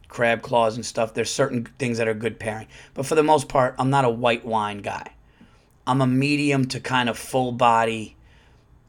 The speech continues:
um, red wine guy. And, um, you know, the older I get, I could feel the old Italian man coming out in me with this red wine, 'cause it's fantastic. I love it. Um, so, uh, check out,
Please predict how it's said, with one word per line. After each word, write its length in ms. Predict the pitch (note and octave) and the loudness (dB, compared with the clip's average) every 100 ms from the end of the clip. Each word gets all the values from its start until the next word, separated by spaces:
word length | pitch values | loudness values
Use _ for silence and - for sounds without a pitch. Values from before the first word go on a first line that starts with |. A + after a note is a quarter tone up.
| - | -2
um, 720 | A2 G#2+ G#2 G#2 G#2+ G#2+ A#2+ - - - | 0 0 -2 -6 -8 -10 -14 -20 -20 -12
red 340 | A2+ A2+ A#2+ A2 | -8 2 2 2
wine 360 | A2 A2 G#2 | 0 0 -2
guy. 340 | G#2 A2 F#2 - _ _ _ _ _ _ _ _ - _ | -4 -4 -4 -10 _ _ _ _ _ _ _ _ -20 _
And, 340 | A2+ G#2+ G#2 | -6 -4 -6
um, 480 | G#2+ G#2+ G#2 G#2 - - _ | -6 -6 -8 -10 -14 -20 _
you 120 | A#2+ | -6
know, 140 | A#2 A2 | -4 -4
the 120 | A2+ | 0
older 260 | A#2+ A#2+ A#2 | 0 0 0
I 100 | A2+ | 0
get, 280 | A#2+ A#2+ | 2 0
I 100 | A2 | 0
could 160 | G#2 G#2+ | -4 -6
feel 600 | - - A#2+ A#2 G#2 - _ _ - - _ | -12 -4 0 0 0 -4 _ _ -20 -20 _
the 140 | A2+ | -8
old 260 | A2 A2+ A2 | 0 0 2
Italian 540 | A2+ - A2+ A2 A2 | -4 0 0 0 -2
man 280 | A2 G#2+ G#2+ | -2 -4 -6
coming 320 | G2+ A#2 A2 | -6 -4 -4
out 200 | G#2+ G#2 | -2 0
in 140 | G#2 G#2 | 0 -4
me 100 | G2+ | -8
with 220 | G2+ G#2 | -8 -8
this 180 | G#2+ - | -10 -6
red 200 | A2 G2+ | -4 -4
wine, 260 | G2+ G2+ G2+ | -6 -10 -14
'cause 200 | - G#2+ | -16 -10
it's 220 | A#2 - | -10 -10
fantastic. 720 | - G#2+ G#2 A2 G#2 - - | -8 -8 -6 -6 -6 -10 -12
I 60 | A2+ | -10
love 300 | A2 A2 G2+ | -2 -2 -2
it. 100 | - _ - - - - _ _ | -14 _ -20 -20 -20 -20 _ _
Um, 560 | A#2 G#2+ G#2 G#2 G2+ - _ _ _ _ _ _ _ _ - | -10 -6 -6 -8 -12 -16 _ _ _ _ _ _ _ _ -18
so, 420 | - - A2 G#2+ | -10 -6 -4 -2
uh, 160 | G#2+ A2 | -2 -4
check 320 | - C#3 B2+ | -2 -2 2
out, 380 | C3+ B2 A#2+ - | 2 2 2 -2